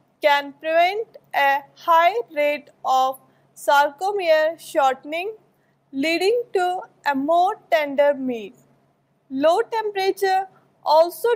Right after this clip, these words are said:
decreases the glycolytic process by lowering the enzyme activity, reducing the P H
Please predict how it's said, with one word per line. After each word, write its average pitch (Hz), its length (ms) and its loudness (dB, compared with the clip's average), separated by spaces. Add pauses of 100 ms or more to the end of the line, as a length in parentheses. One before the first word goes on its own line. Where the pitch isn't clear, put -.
decreases 330 840 -2 (200)
the 277 240 2
glycolytic 311 1000 -2
process 320 800 -4 (500)
by 294 360 4 (420)
lowering 302 680 0
the 302 80 0 (100)
enzyme 302 600 0 (180)
activity, 320 680 0 (540)
reducing 349 800 0
the 294 100 2
P 285 280 -6
H 302 280 -2